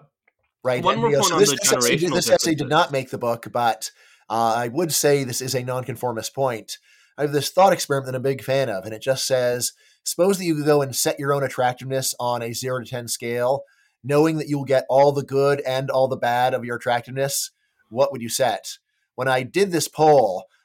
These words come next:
Speaker 1: I was actually surprised that for both men and women, ten is the standard response. Even when you lead the witness and say there will be some bad results of this, which of course there are some downsides to being really attractive,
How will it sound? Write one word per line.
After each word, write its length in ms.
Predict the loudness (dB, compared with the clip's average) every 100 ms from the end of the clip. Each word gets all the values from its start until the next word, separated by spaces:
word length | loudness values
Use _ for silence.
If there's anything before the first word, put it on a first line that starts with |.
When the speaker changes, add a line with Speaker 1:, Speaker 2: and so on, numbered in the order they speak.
| -2
Speaker 1:
I 140 | 0
was 160 | 2 2
actually 460 | 2 2 0 -2 -2
surprised 800 | -4 0 2 4 4 2 -6 -4
that 280 | -2 -4
for 200 | -8 -10
both 320 | -2 0 0 0
men 320 | 0 0 0
and 280 | -4 -4 -2
women, 460 | -2 -2 -10 -16 _ _ _ _ _ _ -8
ten 420 | 0 2 2 -2
is 340 | -6 -6 -6
the 80 | -8
standard 480 | -8 -6 -6 -10 -14 _ _
response. 640 | -14 -8 -6 -6 -8 -8 -10 _ _ _ -4
Even 240 | 0 2 2
when 140 | -2
you 160 | -4 -4
lead 240 | -4 -4
the 60 | -2
witness 340 | -4 -4 -8
and 100 | -6
say 240 | -2 0
there 140 | -2 -4
will 220 | -6 -6
be 100 | -8
some 160 | -10 -8
bad 260 | -6 -6
results 380 | -6 -2 -2 -2
of 80 | -12
this, 300 | -14 -12 -12
which 140 | -16 -20
of 60 |
course 340 | -12 -10 -10 -12
there 140 | -10
are 160 | -8 -8
some 260 | -10 -12
downsides 580 | -14 -16 -14 -14 -14 -16
to 80 | -20
being 160 | -20
really 160 | -16 -16
attractive, 520 | -14 -14 -14 -16 -18